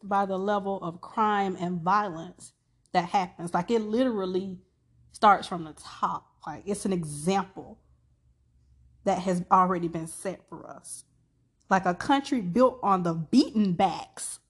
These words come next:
of my ancestors, not just regular backs, beaten backs with scars and welts and blood from being whipped for wanting to make a different choice. And we're wondering why people are acting like mad, wild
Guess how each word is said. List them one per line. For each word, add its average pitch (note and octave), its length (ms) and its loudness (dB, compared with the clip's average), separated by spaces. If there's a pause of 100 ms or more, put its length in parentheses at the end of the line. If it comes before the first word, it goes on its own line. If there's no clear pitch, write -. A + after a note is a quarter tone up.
(100)
of F#3 160 0
my E3 220 -2
ancestors, E3 680 -8
not B3+ 220 -2
just B3 180 -2
regular G#3+ 380 -2
backs, F3 380 -8 (360)
beaten G#3+ 440 4
backs F#3+ 380 -2
with F3 180 -6
scars G#3+ 680 4
and E3+ 240 -2
welts G3+ 400 2
and E3+ 200 -4
blood F#3 580 0 (180)
from F#3 240 -4
being F3 380 0
whipped F#3 480 0 (680)
for G#3 100 0
wanting F#3+ 300 2
to F#3 100 -4
make F3 200 -2
a E3+ 40 -6
different E3+ 340 -10
choice. - 480 -8 (560)
And G#3+ 140 6
we're G#3 140 6
wondering A3+ 640 0
why F#3 340 -2
people G#3+ 400 -4
are F3+ 220 0
acting G3+ 380 -4
like F#3 200 -2
mad, F3+ 560 0
wild E3+ 480 -4